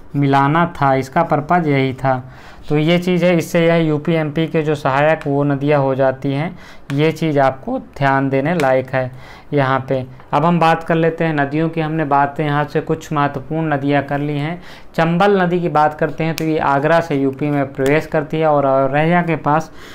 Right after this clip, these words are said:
अ, कहाँ, चंबल नदी, चंबल नदी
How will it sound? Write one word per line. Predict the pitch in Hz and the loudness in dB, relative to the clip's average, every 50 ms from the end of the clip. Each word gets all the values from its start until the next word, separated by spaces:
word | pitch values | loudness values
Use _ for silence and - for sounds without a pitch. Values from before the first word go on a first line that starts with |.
| - - - | -16 -16 -8
अ, | - 151 147 147 143 151 175 - - - - | -2 0 2 2 2 2 0 -4 -8 -6 -4
कहाँ, | 143 127 139 165 202 180 - - - - - - - - - - - - - - - - - - - - - - - - - - - - - - - - | -2 0 2 0 0 0 -4 -12 -20 -20 -20 -20 -20 -20 -20 -20 -20 -20 -20 -20 -20 -20 -20 -20 -20 -20 -20 -20 -20 -20 -20 -20 -20 -20 -20 -20 -20 -4
चंबल | - 160 151 160 165 175 190 196 185 170 147 | 0 2 2 4 4 4 4 4 4 4 2
नदी, | 135 127 139 143 160 180 180 - - - - - - - - - - - - - - - - - - - - - - - - - - - - - - - - - - - - - - - - - - - - - - | 2 2 2 2 2 0 -2 -6 -12 -18 -20 -20 -20 -20 -20 -20 -20 -20 -20 -20 -20 -20 -20 -20 -20 -20 -20 -20 -20 -20 -20 -20 -20 -20 -20 -20 -20 -20 -20 -20 -20 -20 -20 -20 -20 -20 -20 -20 -20 -20 -20 -12 -2
चंबल | - 151 151 160 156 170 180 185 185 180 | 0 0 2 2 2 2 2 2 4 2
नदी | 180 175 180 180 185 | 2 2 2 2 0